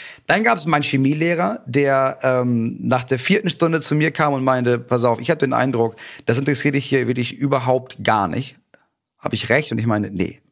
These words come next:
Und er meinte, „Ich gehe davon aus, du wirst nie dich hier beteiligen.“ Und ich meine, „Nee, auf gar keinen Fall.“ Und dann sagte er mir, und das fand ich richtig fair, „Pass auf, du kannst das hier abgeben, bevor Abiturnoten wichtig sind.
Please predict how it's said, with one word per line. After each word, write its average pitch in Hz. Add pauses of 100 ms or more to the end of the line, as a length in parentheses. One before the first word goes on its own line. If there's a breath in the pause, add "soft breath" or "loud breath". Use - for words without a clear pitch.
Und 101
er 104
meinte, 110
„Ich 113
gehe 143
davon 131
aus, 127
du 120
wirst 123
nie 135
dich 117
hier 110
beteiligen.“ 92
Und 95
ich 92
meine, 95
„Nee, 92
auf 90
gar 85
keinen 85
Fall.“ - (400 loud breath)
Und 151
dann 277
sagte 156
er 123
mir, 120
und 156
das 147
fand 190
ich -
richtig 185
fair, 135 (300 loud breath)
„Pass 147
auf, 147
du 135
kannst 170
das 160
hier 147
abgeben, 135
bevor 139
Abiturnoten 117
wichtig 85
sind. -